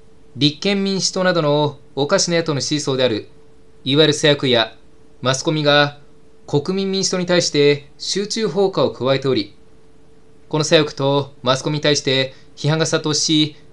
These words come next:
大炎上してしまっております。まあ、こちら、いわゆる左翼の皆様とマスコミの皆様、国民民主党の是々非々の姿勢が気に食わないご様子でございますが、まあ、例えば紙の健康保険証の廃止ですとか、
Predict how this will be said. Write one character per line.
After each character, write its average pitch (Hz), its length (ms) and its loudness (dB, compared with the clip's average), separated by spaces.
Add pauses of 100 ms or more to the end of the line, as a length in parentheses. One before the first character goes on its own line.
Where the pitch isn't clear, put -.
大 147 240 4
炎 185 140 -2
上 170 100 0
し 165 60 -4
て 180 100 -4
し - 100 -4
ま 127 60 -2
っ 120 60 -6
て 123 60 -4
お - 20 -4
り 107 80 -6
ま 113 80 -2
す。 - 200 -12 (1160)
ま 113 80 -4
あ、 - 20 -2
こ 127 100 -8
ち 143 120 -2
ら、 131 380 2 (100)
い 120 100 -2
わ 135 100 6
ゆ - 20 2
る 131 80 -2
左 - 220 -2
翼 143 120 -4
の 123 80 -2
皆 120 180 -6
様 127 260 -4
と 117 200 -2
マ 110 140 -2
ス - 100 -14
コ 139 100 -6
ミ 143 120 -4
の 135 80 -6
皆 131 160 -6
様、 120 360 -4 (760)
国 139 180 -6
民 139 140 -2
民 143 140 -2
主 - 80 -2
党 139 180 0
の 139 300 0 (260)
是 123 220 0
々 160 120 2
非 165 200 -8
々 165 60 -2
の 160 40 -2
姿 165 180 -4
勢 156 120 0
が 151 320 2 (320)
気 151 180 -4
に 180 80 -2
食 180 160 -8
わ 196 80 2
な 170 140 2
い 127 40 0
ご 123 140 -2
様 139 80 0
子 143 140 -4
で 139 40 0
ご 135 120 -2
ざ 139 80 2
い 139 40 4
ま 139 80 -2
す 135 140 -8
が、 113 260 0 (800)
ま 120 160 -2
あ、 120 80 -4
例 139 120 0
え 127 80 4
ば 113 160 2
紙 135 260 -4
の 131 420 -2
健 139 200 -4
康 139 160 -4
保 127 60 -2
険 135 200 -6
証 131 160 -6
の 123 60 -6
廃 123 220 -4
止 - 160 -6
で 143 100 0
す 139 80 -10
と 123 100 -6
か、 117 300 -2